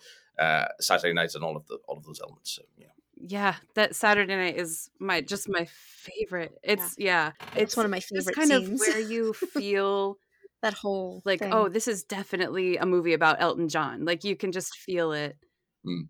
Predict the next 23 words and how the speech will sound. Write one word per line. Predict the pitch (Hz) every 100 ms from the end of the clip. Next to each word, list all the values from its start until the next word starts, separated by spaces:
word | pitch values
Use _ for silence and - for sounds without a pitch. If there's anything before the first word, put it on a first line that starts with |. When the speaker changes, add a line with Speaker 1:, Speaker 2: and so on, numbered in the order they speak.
| -
Speaker 1:
mm. | 180
Speaker 2:
Um, | 165 160
you | 180
feel, | - 208 185 -
uh, | 175
like, | 180 175
and | 180
you | 175
see | 202
Speaker 3:
Yeah. | 175
Speaker 2:
the |
transformation | 175 196 185 214 208 196 208 190
from | 202 175
Kit | 165 214 -
Connor's | 202 190 180 180
Elton | - 180 170
to | 175
Taron's | - 196 180 180 180
Elton | 180 180
right | 180 175 -
there. | 175 170 170 165 _ _ -
Speaker 1:
Yeah. | 185
Speaker 2:
And | 156 151 156